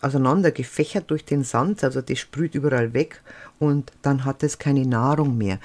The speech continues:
Das heißt also, ich ersticke, also ich ersticke die Angst, aber in dem Sinn nicht, dass ich sie begrabe, irgendwo, äh, ähm, ähm,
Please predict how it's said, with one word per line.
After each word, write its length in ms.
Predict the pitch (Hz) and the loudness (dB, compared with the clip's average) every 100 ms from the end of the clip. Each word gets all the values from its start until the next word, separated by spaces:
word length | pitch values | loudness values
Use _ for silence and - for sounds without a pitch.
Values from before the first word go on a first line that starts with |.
| - | -6
Das 160 | 120 - | -4 0
heißt 180 | 139 - | -2 -2
also, 160 | - | -8
ich 180 | - - | -6 -4
ersticke, 540 | 123 - - 170 - | -4 -4 -6 -2 -2
also 140 | 123 131 | 2 2
ich 100 | - | 4
ersticke 380 | 131 - 185 180 | 0 0 0 0
die 120 | - | 2
Angst, 320 | 127 160 - | 2 2 0
aber 160 | - 139 | 2 2
in 120 | 131 | 4
dem 180 | 139 151 | 4 4
Sinn 160 | 139 - - | 2 -2 -4
nicht, 160 | 160 156 | -2 2
dass 160 | 143 135 | 2 2
ich 100 | - | 0
sie 140 | 135 | -2
begrabe, 960 | 120 107 123 120 123 143 156 190 190 - - - - | -2 2 4 6 6 6 6 6 4 2 -8 -2 4
irgendwo, 480 | 160 147 131 - - | 6 6 2 2 0
äh, 240 | 127 127 123 | 2 4 4
ähm, 260 | 127 123 - | 2 2 2
ähm, 340 | 120 117 120 | 2 2 0